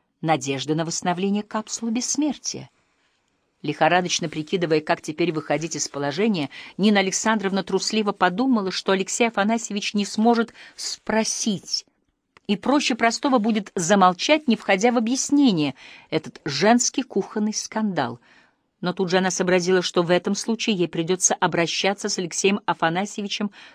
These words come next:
как с неодушевленным предметом. Никогда они уже не смогут говорить друг с другом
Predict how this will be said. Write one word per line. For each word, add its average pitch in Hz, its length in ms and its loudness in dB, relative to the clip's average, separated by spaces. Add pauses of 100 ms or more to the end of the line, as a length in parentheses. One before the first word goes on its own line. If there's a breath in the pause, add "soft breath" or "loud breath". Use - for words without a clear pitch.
как 190 180 -2
с - 140 -6
неодушевленным 196 880 4
предметом. 220 640 2 (640)
Никогда 190 720 2
они 165 260 2
уже 156 240 0
не 156 120 2
смогут 180 400 0
говорить 156 420 0
друг 151 180 0
с 143 60 -8
другом 180 420 0